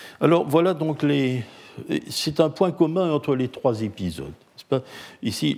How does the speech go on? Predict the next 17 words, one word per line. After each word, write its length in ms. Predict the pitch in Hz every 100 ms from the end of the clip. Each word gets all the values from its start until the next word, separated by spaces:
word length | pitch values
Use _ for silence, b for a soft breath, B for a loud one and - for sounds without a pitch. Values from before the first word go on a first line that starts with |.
| -
puis 200 | - 135
ici, 340 | - 107 - 156
il 120 | 110
va 140 | 113
se 120 | 110 98
dérober 600 | 101 127 113 98 127 123
aussi 480 | - - 120 123 -
à, 360 | 92 92 92 95 b b b b b b
à 80 | 90
Frank 300 | - 117 107
Rassian, 460 | 104 101 95 95 110 101 - _ -
hein, 100 | 104
dans, 340 | 98 95 87 -
dans 140 | 95 95
l'épisode 560 | 101 92 92 107 90
des 100 | 90
Cavies, 400 | - 92 90 98